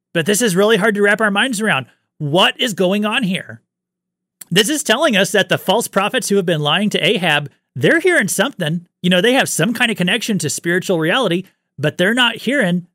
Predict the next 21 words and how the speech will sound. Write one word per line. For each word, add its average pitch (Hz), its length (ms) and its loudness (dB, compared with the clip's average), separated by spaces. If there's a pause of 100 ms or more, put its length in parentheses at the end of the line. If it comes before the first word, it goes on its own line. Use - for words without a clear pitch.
(200)
the 160 80 -6
truth. - 460 0 (600)
You 170 100 0
know, 196 180 2
it's 190 140 -2
kinda 254 200 0
like, 269 320 0
just 208 200 0
like 294 140 2
when, 214 300 -2 (240)
when 170 320 0
Moses 180 340 0
went 220 140 0
up 220 120 0
against 180 280 -4
Pharaoh's 180 320 -2
magicians, 147 640 -4 (580)
they 202 200 0
could 381 160 0
do 349 140 2
magic, 190 500 -2